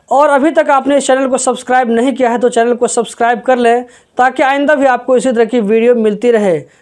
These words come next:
तो दोस्तों, आज की वीडियो हम शुरू करते हैं। कतर में दो हज़ार इक्कीस के अंदर शूरा कौंसिल का इलेक्शन हुआ, जिसमें हसन बिन अब्दुल्ला अल गानिम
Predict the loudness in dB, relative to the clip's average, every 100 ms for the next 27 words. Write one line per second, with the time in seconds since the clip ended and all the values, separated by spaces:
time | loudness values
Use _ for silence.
0 | _ 0 2 2 2 0 0 -2 -2 2
1 | 2 0 -2 -2 -2 0 -2 0 -2 0
2 | -4 -6 -2 -2 2 0 2 2 2 2
3 | 2 2 0 0 0 0 -2 0 0 0
4 | 0 0 0 0 -2 -2 -2 0 0 0
5 | 0 0 2 2 0 -6 -18 _ -4 -2
6 | 0 0 0 -2 0 0 0 0 0 0
7 | 2 2 2 2 2 2 0